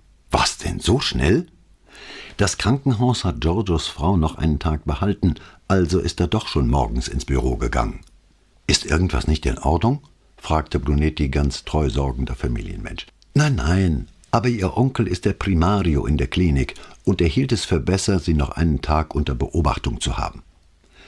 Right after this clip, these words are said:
Man hörte ihrer Stimme an, dass sie bemüht war, seine Besorgnis um eine Frau zu zerstreuen, die er nicht einmal kannte. "Mutter und Kind sind wohlauf."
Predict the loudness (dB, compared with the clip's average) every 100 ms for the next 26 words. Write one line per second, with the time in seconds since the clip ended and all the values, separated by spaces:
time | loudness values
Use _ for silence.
0 | -20 -4 0 2 2 2 0 0 0 -2
1 | 2 2 0 0 2 2 0 -2 -2 2
2 | 2 0 0 2 0 -4 -20 -16 -2 0
3 | 2 0 2 0 2 0 0 0 0 0
4 | -2 -2 0 0 -2 -4 -4 -4 -2 0
5 | 2 0 0 0 -2 -2 0 0 -2 -4
6 | -6 -8 -12 -18 _ _ 0 2 4 2
7 | 2 0 2 2 2 0 2 0 0 -4
8 | -10 -12